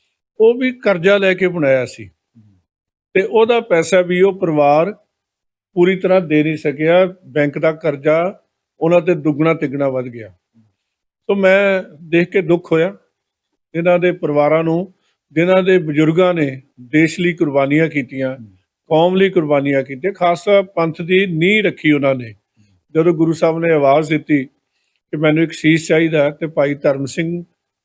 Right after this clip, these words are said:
ਅੱਗੇ ਆਏ ਭਾਈ ਦਇਆ ਸਿੰਘ ਤੋਂ ਬਾਅਦ। ਤੇ ਅੱਜ ਉਹਨਾਂ ਦਾ ਪਰਿਵਾਰ ਜਿਹੜਾ ਹੈ, ਉਹਦੀ ਆਰਥਿਕ ਸਥਿਤੀ ਬਹੁਤ ਅੱਛੀ ਨਹੀਂ।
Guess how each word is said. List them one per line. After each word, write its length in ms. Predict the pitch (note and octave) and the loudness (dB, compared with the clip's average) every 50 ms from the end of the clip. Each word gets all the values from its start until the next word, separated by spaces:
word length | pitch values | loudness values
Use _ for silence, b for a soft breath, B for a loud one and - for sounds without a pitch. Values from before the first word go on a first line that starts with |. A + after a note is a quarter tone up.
| _ - | _ -8
ਅੱਗੇ 240 | C#3+ C#3 C3+ D3+ D3+ | -6 -2 0 0 0
ਆਏ 340 | C#3+ C3 B2+ C3 C#3+ D#3 D3 - _ - | 2 0 0 0 -2 -4 -6 -10 _ -2
ਭਾਈ 200 | D3 D3 D3 C#3 | -2 -2 -2 -2
ਦਇਆ 240 | B2 C3+ C3 B2+ B2+ | -2 -2 -2 -2 -4
ਸਿੰਘ 220 | B2 - C3+ B2 | -6 -10 -12 -12
ਤੋਂ 120 | - C3+ | -12 -12
ਬਾਅਦ। 300 | A#2+ A#2 B2 A#2+ A#2 A2 - _ _ _ _ _ _ _ _ - | -8 -8 -8 -8 -8 -10 -16 _ _ _ _ _ _ _ _ -8
ਤੇ 100 | E3+ F3 - F#3 E3+ | -8 -4 -2 0 0
ਅੱਜ 140 | F3+ F3 G3 | 2 2 2
ਉਹਨਾਂ 200 | F#3+ G3 G3 G3 | 2 2 2 2
ਦਾ 120 | G3 F#3+ | 0 0
ਪਰਿਵਾਰ 440 | F#3 F#3+ F3 D3 D3 D3 D3+ D#3 D#3 | -2 -2 -4 -2 0 2 0 0 0
ਜਿਹੜਾ 240 | D3 D3+ C#3 C#3 C3+ | -2 -2 -2 0 -2
ਹੈ, 200 | C3+ C#3+ D#3+ - _ _ _ _ _ _ _ - | -2 -4 -6 -12 _ _ _ _ _ _ _ -8
ਉਹਦੀ 300 | E3 F3 F3 F#3 F#3 F3+ F3+ | -4 -2 0 0 0 0 2
ਆਰਥਿਕ 440 | D3+ C#3+ D3 D3+ D3+ - F#3 F3 F3+ | 2 2 2 2 0 -4 -8 -8 -8
ਸਥਿਤੀ 480 | D3+ - - - - D3+ D3+ D3+ F3 E3 | -10 -18 -12 -8 -6 -4 -4 -2 -2 -2
ਬਹੁਤ 280 | D3 D#3 E3 D#3+ D#3+ | 0 0 0 0 -2
ਅੱਛੀ 240 | D3+ D3+ - - D3+ | -6 -8 -6 -8 -6
ਨਹੀਂ। 200 | D3+ D#3+ F3+ | -6 -8 -10